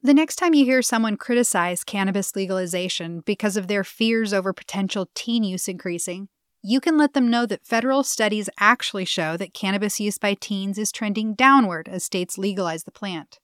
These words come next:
A federal biennial report has just been released titled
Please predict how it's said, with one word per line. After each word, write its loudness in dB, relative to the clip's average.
A -2
federal 2
biennial 2
report -4
has -4
just -2
been -6
released -4
titled -4